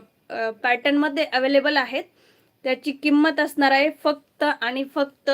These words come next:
ज्यांनी आपल्याला फॉलो केलंय, आपल्या चॅनलला सबस्क्राईब केलंय, त्यांच्यासाठी सातशे पन्नास फ्री शिपिंग. ठीक आहे, सातशे पन्नास फ्री शिपिंग.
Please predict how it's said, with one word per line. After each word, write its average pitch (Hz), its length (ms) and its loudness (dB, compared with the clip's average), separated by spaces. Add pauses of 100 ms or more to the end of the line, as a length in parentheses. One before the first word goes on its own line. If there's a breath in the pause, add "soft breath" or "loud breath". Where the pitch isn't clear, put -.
(460 soft breath)
ज्यांनी 262 260 0
आपल्याला 254 360 -2
फॉलो 302 340 0 (120)
केलंय, 294 320 0 (360 soft breath)
आपल्या 240 360 -2
चॅनलला 240 360 2
सबस्क्राईब 294 560 -2
केलंय, 277 240 2
त्यांच्यासाठी 269 800 -2
सातशे 277 520 -4
पन्नास 262 720 -2
फ्री 339 180 2
शिपिंग. 220 400 -6 (1200 soft breath)
ठीक 294 200 -6
आहे, 392 100 -4 (300)
सातशे 285 440 -2
पन्नास 277 600 -4
फ्री 330 180 0
शिपिंग. 214 380 -8